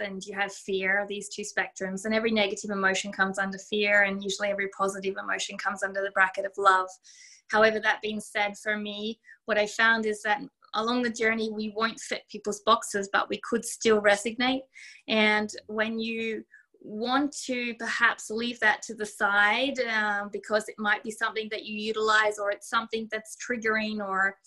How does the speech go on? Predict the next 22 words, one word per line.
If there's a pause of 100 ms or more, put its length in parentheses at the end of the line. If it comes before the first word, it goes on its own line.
(400)
a
feeling
of
something's (100)
in
there,
but
you
don't
quite
understand
it,
that's
where
compassion
and
respect
and
kindness
come
in, (420)
um,